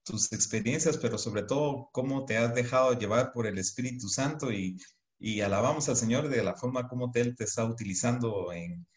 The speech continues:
no solo en el G P S, sino que en tu familia, en,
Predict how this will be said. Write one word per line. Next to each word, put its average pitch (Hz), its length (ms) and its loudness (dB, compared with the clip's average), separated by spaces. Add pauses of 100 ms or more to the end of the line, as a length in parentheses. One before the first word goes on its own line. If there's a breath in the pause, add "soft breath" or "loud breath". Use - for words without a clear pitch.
(180)
no 120 160 0
solo 131 280 0
en 123 60 -2
el 110 100 0
G 123 160 0
P 127 240 6
S, 151 240 4
sino 98 360 -2
que 92 340 -4
en 107 160 -2
tu 120 120 -4
familia, 117 840 0
en, 113 540 0